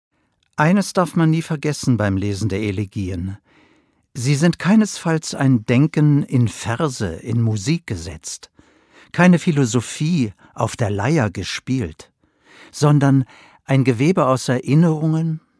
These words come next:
Träumen, Gesehenem, Erfahrenem, Erlittenem und letztlich ganz wesentlich Musik. Ein Sprechgesang und immer ein Atem, folgend dem Atem des Herzens.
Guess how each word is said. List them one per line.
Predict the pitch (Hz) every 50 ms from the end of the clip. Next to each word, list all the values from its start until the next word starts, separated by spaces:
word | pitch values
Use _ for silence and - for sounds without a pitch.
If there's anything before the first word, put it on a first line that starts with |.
| _ -
Träumen, | - - 90 98 107 127 131 147 147 143 151 156 147 143 _ -
Gesehenem, | 113 95 95 90 107 110 120 131 143 147 139 135 135 139 139 143 _ _ _ _ _ -
Erfahrenem, | - - - - - - 110 - 120 131 123 135 131 131 127 123 127 120 - _ _ _
Erlittenem | - 120 117 107 117 156 - - 151 147 156 151 156 160 165 165 - _ _ _ _ _ _ _ _ _ _ _ _ _ -
und | 143 113 117
letztlich | 123 151 160 - - - - 160 - -
ganz | - 110 104 - -
wesentlich | 117 117 117 127 123 - - 127 113 - - - _ _ _ _ _ _ _ _ _ _ _ _ -
Musik. | 120 120 123 107 92 104 95 85 - - - _ _ _ _ _ _ _ _ _ _ _ _
Ein | - - 135 123
Sprechgesang | - - - 117 110 143 180 - - - - - 98 82 85 104 87 85 87 82 - _ _ _ _ _
und | - - 127 -
immer | - 165 185 202 190 180 -
ein | 165 156 160 -
Atem, | - 156 151 143 - - - 87 80 92 92 _ _ _ _ _ _ _
folgend | - - - - 147 156 185 208 202 202 202 190 - -
dem | 131 110 107 -
Atem | - - 113 131 - - - 123 123 117
des | 120 113 - -
Herzens. | 107 98 82 80 - - - - - - - - - -